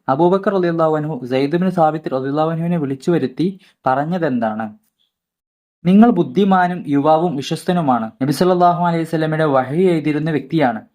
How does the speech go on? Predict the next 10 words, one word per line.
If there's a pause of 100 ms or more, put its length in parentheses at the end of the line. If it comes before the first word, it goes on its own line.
(360)
അതുകൊണ്ട്
നിങ്ങൾ
ഖുർആൻ
ഒരു
ഗ്രന്ഥരൂപത്തിലാക്കണം." (360)
മൂന്ന്,
എന്താണ്
അർ
റസ്മുൽ
ഉസ്മാനി?